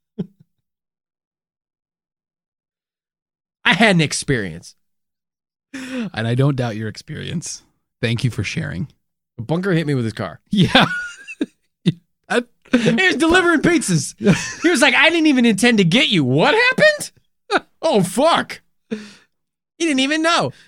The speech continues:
Speaker 1: I guess it's fortuitous then.
Speaker 2: Yeah, fortuitous.
Speaker 1: Two birds with one stone. He got to deliver that pizza, get a tip, and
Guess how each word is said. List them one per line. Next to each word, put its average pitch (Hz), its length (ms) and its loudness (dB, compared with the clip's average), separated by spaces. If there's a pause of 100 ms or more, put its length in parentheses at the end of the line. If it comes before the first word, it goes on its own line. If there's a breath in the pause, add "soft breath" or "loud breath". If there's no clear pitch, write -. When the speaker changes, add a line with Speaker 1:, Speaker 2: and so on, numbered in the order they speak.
(120 soft breath)
Speaker 1:
I 151 140 0
guess 220 220 2
it's - 420 -6
fortuitous 180 600 2
then. 113 300 0
Speaker 2:
Yeah, 226 560 2
fortuitous. 120 540 -4
Speaker 1:
Two 180 220 2
birds 170 260 2
with 156 80 2
one 156 160 2
stone. 190 320 0
He 135 120 2 (160)
got 151 160 -2
to 143 60 -4
deliver 139 300 2
that 120 160 0
pizza, 160 340 -2
get 117 140 -2
a 117 60 -4
tip, 160 260 0
and 107 320 -4